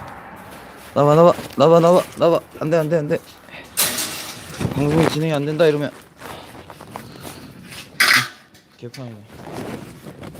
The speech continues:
눈 썩을 놈들. 무서워라. 하...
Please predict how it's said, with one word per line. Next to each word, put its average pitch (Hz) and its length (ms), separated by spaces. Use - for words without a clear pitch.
눈 127 160
썩을 139 280
놈들. 104 440
무서워라. 110 280
하... 117 1000